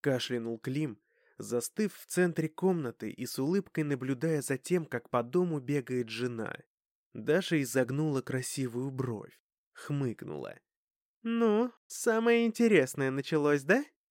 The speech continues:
фыркнула девушка и скрестила руки на груди, ожидая продолжения.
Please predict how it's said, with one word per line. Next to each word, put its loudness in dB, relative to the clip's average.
фыркнула 0
девушка -8
и -6
скрестила 0
руки 2
на 0
груди, 0
ожидая 0
продолжения. -4